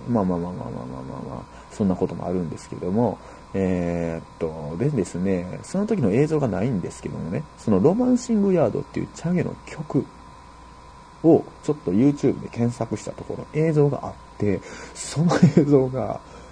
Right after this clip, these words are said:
びっくりするぐらい、「なんで？」っていう映像やったんで、ちょっとこれはね、説明できないんですけど、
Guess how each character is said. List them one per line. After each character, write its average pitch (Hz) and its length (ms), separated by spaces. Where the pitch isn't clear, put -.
び - 80
っ - 100
く - 100
り 175 60
す 165 140
る 156 80
ぐ 147 100
ら 131 120
い、 110 260
「な 123 140
ん 127 140
で？」 156 100
っ 170 40
て - 220
い - 40
う 95 40
映 95 60
像 98 100
や 85 80
っ - 20
た 90 120
ん 85 120
で、 82 100
ち - 180
ょ - 0
っ - 20
と - 100
こ - 220
れ 135 80
は 123 140
ね、 110 200
説 - 380
明 147 100
で 131 160
き 156 80
な 107 80
い 82 60
ん 80 60
で 80 60
す - 80
け - 80
ど、 - 280